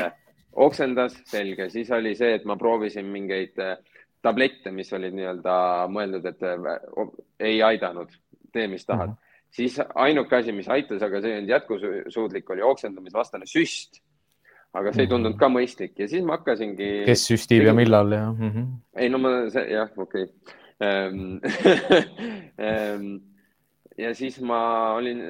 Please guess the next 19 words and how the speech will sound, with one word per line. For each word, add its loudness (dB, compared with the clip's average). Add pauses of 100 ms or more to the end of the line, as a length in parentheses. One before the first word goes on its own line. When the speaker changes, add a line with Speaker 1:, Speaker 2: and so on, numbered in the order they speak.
(100)
Speaker 1:
niimoodi, -4
et -10
ma -2
tegin -4
lühikesed -2
otsad. -2
Ma -8
sõitsin -8
Varjupaigast 2
Paljassaare 0
tippu, -4
läksin -4
jalutama -4
sealt, -20
sealt 2
tagasi. 2
Speaker 2:
Mhm. -8 (160)
Speaker 1:
Siis, -4
ja 0